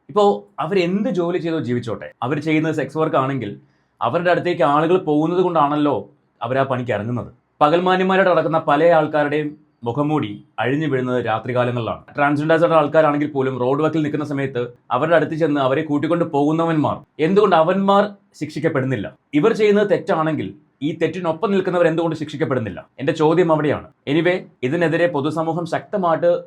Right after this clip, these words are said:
റിയാക്ട് ചെയ്തില്ലെങ്കിൽ ആത്മഹത്യകളുടെ എണ്ണം കൂടും. ഇനി ഇവർക്കെതിരെ സംസാരിക്കുന്ന ആൾക്കാരുണ്ടാവും, ഈ വീഡിയോയുടെ താഴെ വന്നിട്ട് എന്നെ തെറി പറയുന്ന ആൾക്കാരുണ്ടാവും. ഞാൻ അതൊന്നും കാര്യമാക്കുന്നില്ല, കാരണം ഇവരും മനുഷ്യരാണ്, അവർക്കും ഈ നാട്ടിൽ ജീവിക്കാൻ സ്വാതന്ത്ര്യമുണ്ട്. ആ ഫ്രീഡത്തെ കെടുത്തിക്കളയാൻ ആർക്കും അവകാശമില്ല. നമ്മൾ ജീവിക്കുന്നത്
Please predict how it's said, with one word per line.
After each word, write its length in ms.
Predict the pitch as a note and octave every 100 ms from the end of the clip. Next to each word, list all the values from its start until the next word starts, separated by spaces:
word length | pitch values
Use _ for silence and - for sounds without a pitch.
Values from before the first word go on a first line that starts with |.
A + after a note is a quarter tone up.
| -
റിയാക്ട് 320 | B2+ C#3 C#3+ D3
ചെയ്തില്ലെങ്കിൽ 540 | C#3 D3+ F3+ D3 A#2 A2+ B2+ _ - A#2
ആത്മഹത്യകളുടെ 560 | C#3 D#3+ E3 E3 D#3 B2+
എണ്ണം 160 | B2+ A#2
കൂടും. 180 | F2+ - _
ഇനി 100 | G3 F#3+ E3+
ഇവർക്കെതിരെ 420 | G#3+ G3+ G3 G3+
സംസാരിക്കുന്ന 440 | F3+ F3 F#3 F3+ F3+
ആൾക്കാരുണ്ടാവും, 520 | E3 F3 D#3 B2+ G2 - D3+
ഈ 20 | D#3
വീഡിയോയുടെ 280 | E3 F#3 F#3
താഴെ 200 | D#3+ F3+ E3+
വന്നിട്ട് 240 | E3+ D#3 F3 C#3+
എന്നെ 160 | E3 F3+
തെറി 140 | E3+ D#3+
പറയുന്ന 260 | E3+ E3+ E3
ആൾക്കാരുണ്ടാവും. 480 | D#3+ E3+ D#3+ A#2 - C3
ഞാൻ 80 | D#3
അതൊന്നും 240 | D3 F3+ G3
കാര്യമാക്കുന്നില്ല, 600 | D#3 E3+ D3+ C#3 C3+ A2+ A#2+
കാരണം 280 | C#3+ D#3+ D#3+ D#3+
ഇവരും 220 | C3 D3+ B2+
മനുഷ്യരാണ്, 420 | B2 C3+ G#2 E2+ - C3
അവർക്കും 260 | F#3+ G3 F3+
ഈ 20 | D#3+
നാട്ടിൽ 220 | D3+ D#3 C#3
ജീവിക്കാൻ 300 | C3+ C#3 C3+
സ്വാതന്ത്ര്യമുണ്ട്. 500 | A#2+ B2 C#3 G#2+ E2 - _ B2+
ആ 40 | G3
ഫ്രീഡത്തെ 380 | G#3+ E3 E3+ C#3 F#2+ - _ C#3+
കെടുത്തിക്കളയാൻ 500 | D3 D#3 D#3 C#3+ C#3+ A2 C3
ആർക്കും 260 | D3+ D#3 A#2+
അവകാശമില്ല. 460 | A2+ A#2+ A#2+ F#2 E2 _
നമ്മൾ 140 | A#2 C#3+ A#2+
ജീവിക്കുന്നത് 440 | C3 C#3 C#3+ C#3